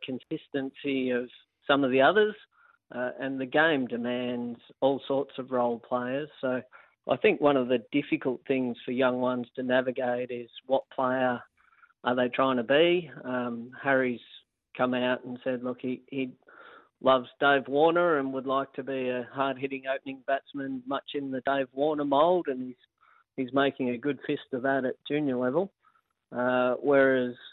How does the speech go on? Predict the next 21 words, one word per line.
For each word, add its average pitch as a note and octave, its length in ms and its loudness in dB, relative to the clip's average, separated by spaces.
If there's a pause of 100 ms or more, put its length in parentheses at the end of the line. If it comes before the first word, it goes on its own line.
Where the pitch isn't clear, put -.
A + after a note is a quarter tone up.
(200)
um, B2 520 -2
Oliver's B2+ 500 2
quite B2+ 320 0
different, C#3+ 400 -4
really. C3+ 560 0
He, C#3+ 360 -4
he C#3 60 -2
wants B2 300 -2
to B2 80 -8
face B2 240 -4 (100)
the B2+ 60 -6
most B2 340 -2
balls B2 360 0 (300)
in B2+ 180 -4
every B2 260 -4
game B2 300 -2
he A#2+ 80 -4
plays B2+ 520 0
and A#2+ 240 -10 (380)
essentially A#2+ 560 -6
bat A#2+ 240 -6